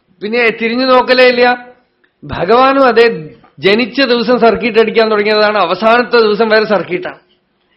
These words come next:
ജനിച്ച ദിവസം രാത്രി മധുരാപുരിയിൽ നിന്നും വൃന്ദാവനത്തിലേക്ക്, വ്രജത്തിലേക്ക്, ഗോകുലത്തിൽ പോയി, ഗോകുലത്തിൽ നിന്ന് വൃന്ദാവനത്തിലേക്ക് പോയി, അവിടെ കാട്ടില് മലയില് അവിടെ അവിടെ ഒരു ക്ഷണം നേരം ഒരിടത്ത് അടങ്ങിയിരുന്നിട്ടേ ഇല്ല.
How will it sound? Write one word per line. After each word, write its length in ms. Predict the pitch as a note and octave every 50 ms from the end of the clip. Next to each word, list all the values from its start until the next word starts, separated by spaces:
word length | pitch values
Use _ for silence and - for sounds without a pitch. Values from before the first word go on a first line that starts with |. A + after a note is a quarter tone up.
| _ _ _ _ _ _ -
ജനിച്ച 400 | C#3 D#3+ G3 G#3 A#3+ A3 G#3 C4+
ദിവസം 400 | C4 A#3+ C4 B3+ G#3 B3+ B3 A#3
രാത്രി 400 | G#3 G3 G3 A3+ A3 A3 B3 C4
മധുരാപുരിയിൽ 840 | B3+ A#3 G3 F3 F#3 A3 A#3 A#3 A#3 A#3+ A#3 A#3+ A#3 A#3+ A#3+ A#3 A#3
നിന്നും 200 | A#3 A#3 B3 A#3+
വൃന്ദാവനത്തിലേക്ക്, 800 | A3 G3+ G#3 G#3+ A3 A3+ A3+ A3+ A3+ G#3 A3 A3 A3 A3+ G#3 A3
വ്രജത്തിലേക്ക്, 840 | G#3 G3 F3 E3 E3+ E3+ E3+ F3 G#3+ G#3+ - A3 A#3 A3+ A3 A3 F3+
ഗോകുലത്തിൽ 480 | E3 F3 G3+ G3+ A3+ A3+ A3 A3+ A3+ A3+
പോയി, 200 | A3 A3 A#3 A3+
ഗോകുലത്തിൽ 480 | A3+ G#3+ G3+ G3+ G#3+ A3+ A3 A3 -
നിന്ന് 160 | G#3+ G#3+ G#3+ G#3
വൃന്ദാവനത്തിലേക്ക് 760 | F#3 F#3 F#3+ G#3 G#3+ A3 A3+ A3+ - A3 G#3+ G#3 G#3+ G#3+ G#3+
പോയി, 240 | G3+ A3 A3 A3+ G3+ - - - - - -
അവിടെ 720 | C3+ C#3+ D#3+ G3+ G#3+ A#3 A#3 A#3 A#3 A3+ G#3+ G3+ F#3+ F3+ F3+ - -
കാട്ടില് 480 | F#3+ G3+ G#3 G#3 G3+ G#3 G#3+ G#3+ A3
മലയില് 460 | G#3+ G#3 G3+ G3 G3 G#3 G#3 G#3+ A3 A3+
അവിടെ 380 | A3+ A3 G3 F#3 G3 G3+ A3
അവിടെ 260 | A3+ A3+ G3 G#3+ A3
ഒരു 240 | G#3 F3 E3 F#3 G#3+
ക്ഷണം 420 | - - - - G#3 G3 G#3 A#3 A3+
നേരം 280 | A#3 A#3 A#3 A3 F3
ഒരിടത്ത് 280 | E3 E3+ F3+ G3 F#3 A3+
അടങ്ങിയിരുന്നിട്ടേ 600 | F#3+ E3+ F3 F#3 G#3 G#3+ G#3+ G3 G#3 G3 D#3+ G3
ഇല്ല. 280 | F#3+ F3+ D#3 C3 A#2+